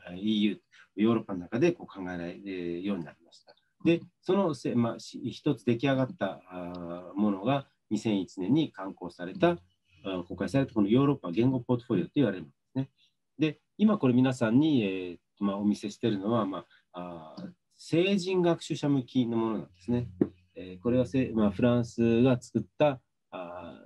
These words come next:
ー、十五歳以上の、まあ、ですから、高校生以上の、お、成人学習者向けの、お、ポートフォリオです。で、えー、これが、まあ、あの、このグラメラクティブを作る上でも、ポート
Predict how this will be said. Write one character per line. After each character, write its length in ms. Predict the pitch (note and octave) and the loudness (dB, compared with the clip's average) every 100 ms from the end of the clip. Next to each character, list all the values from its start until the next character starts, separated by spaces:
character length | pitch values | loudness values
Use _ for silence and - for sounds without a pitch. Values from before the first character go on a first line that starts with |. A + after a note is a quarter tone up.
| - G#2 | -14 -2
ー、 20 | |
十 120 | A2+ | 2
五 120 | A#2+ B2 | 2 2
歳 160 | C3+ | 0
以 40 | A#2+ | 0
上 80 | |
の、 80 | G2 | -2
ま 60 | F2+ | -4
あ、 20 | |
で 80 | E2+ | -8
す 80 | - | -10
か 80 | F2 | -8
ら、 60 | |
高 180 | - D3+ | -2 0
校 120 | F3 | 0
生 140 | F3 G3 | -2 -2
以 80 | |
上 180 | D#3 A2+ | 0 2
の、 440 | A2+ E3 C3 G2+ F#2 | 4 2 2 -2 -4
お、 80 | |
成 240 | F2+ A2 G#2 | -2 0 2
人 500 | G2+ G2 F#2+ G2 F#2+ _ _ | 2 -2 -4 -10 -10 _ _
学 140 | - G#2 | -8 -6
習 160 | A2+ | -6
者 100 | G#2+ | -2
向 120 | G#2 G2+ | -2 0
け 120 | C3+ | 0
の、 340 | F3 G#2+ G2+ | 2 0 -6
お、 20 | F2+ | -10
ポ 80 | G#2 | -10
ー 40 | |
ト 60 | G2+ - | -10 -8
フ 60 | |
ォ 20 | |
リ 100 | F2 | -8
オ 40 | D2+ | -10
で 120 | C#2 | -14
す。 140 | _ _ _ _ - | _ _ _ _ -2
で、 200 | D3 C#3 _ - | -2 -2 _ -2
え 40 | A2+ | 2
ー、 280 | A2+ A2+ - _ | 2 0 -6 _
こ 100 | - | 2
れ 120 | G#3+ | 4
が、 180 | A3 A3 | 4 2
ま 140 | G3 F#3+ C3 - - | 4 2 0 -6 -2
あ、 60 | A2+ | 2
あ 20 | |
の、 220 | A2+ A2+ | 4 2
こ 140 | G2 A#2+ | 4 4
の 160 | A#2+ | 4
グ 140 | G2+ B2+ | 2 4
ラ 100 | C3 | 6
メ 120 | C3 | 6
ラ 120 | B2+ | 4
ク 100 | B2 | 0
テ 100 | - | -2
ィ 80 | G2 | -2
ブ 300 | F#2 E2 C3+ | -2 -4 0
を 160 | C#3+ - _ | 0 -2 _
作 220 | - - | -6 0
る 100 | G#2+ | 0
上 100 | G2 | 0
で 120 | F#2+ | -2
も、 280 | D#3+ E3 G#2 _ _ | 0 0 0 _ _
ポ 240 | A2+ | -6
ー 20 | |
ト 0 | G#2 | -2